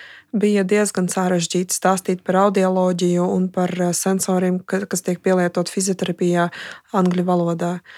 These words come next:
Līdz ar to man bija daudz vienkāršāk izmācīties paši, ko es arī izdarīju, un tad arī pēc tam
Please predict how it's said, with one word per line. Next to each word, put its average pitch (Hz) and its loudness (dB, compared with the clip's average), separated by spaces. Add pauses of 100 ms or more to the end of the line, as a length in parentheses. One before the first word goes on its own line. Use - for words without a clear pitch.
(320)
Līdz 214 4
ar - -
to 233 2
man 233 4
bija 196 2
daudz 196 2
vienkāršāk 208 0
izmācīties 185 0
paši, 285 4 (440)
ko 196 4
es 196 0
arī 196 2
izdarīju, 202 2
un - -2
tad 190 -2
arī 190 0
pēc 185 -2
tam 190 0